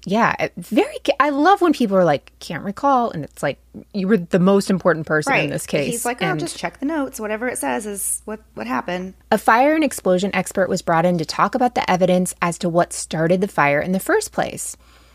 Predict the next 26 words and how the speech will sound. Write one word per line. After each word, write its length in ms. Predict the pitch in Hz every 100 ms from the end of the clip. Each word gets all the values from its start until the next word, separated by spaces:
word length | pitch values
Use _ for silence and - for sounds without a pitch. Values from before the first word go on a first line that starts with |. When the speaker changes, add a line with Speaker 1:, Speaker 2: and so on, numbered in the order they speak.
| _ _ 160
Speaker 1:
As 140 | 147
it 80 | -
turned 200 | 180 185
out, 280 | 277 285 - _ _
there 120 | 254 269
was 140 | 285
none. 320 | 302 339 160 - _ _ _ _ 196
Although 360 | 208 202 220
the 80 | 220
fire 260 | 208 208 208
expert 400 | 190 - 196 -
that 120 | 185
testified 440 | - 180 - 170
at 120 | 165 -
John's 260 | 156 160
original 400 | 170 240 370 359
trial 540 | - - 156 160 160 - - -
stated 360 | - - 202 220
that 160 | 240 -
the 60 |
fire 340 | - 190 185 185
started 360 | - 165 165
on 140 | 165 160
the 80 |
back 260 | 151 139 -
porch, 480 | - 330 233 240